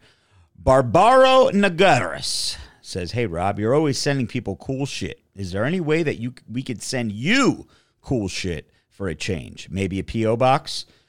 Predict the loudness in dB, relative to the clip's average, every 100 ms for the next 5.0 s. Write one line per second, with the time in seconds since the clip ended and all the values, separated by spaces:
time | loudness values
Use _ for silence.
0 | _ _ _ -2 2 6 6 8 6 6
1 | 4 4 4 4 4 2 2 0 2 4
2 | 4 4 -2 0 0 2 2 2 4 2
3 | 2 2 0 0 0 -2 -4 -4 0 2
4 | 0 -2 0 0 0 -2 -2 -4 -8 -10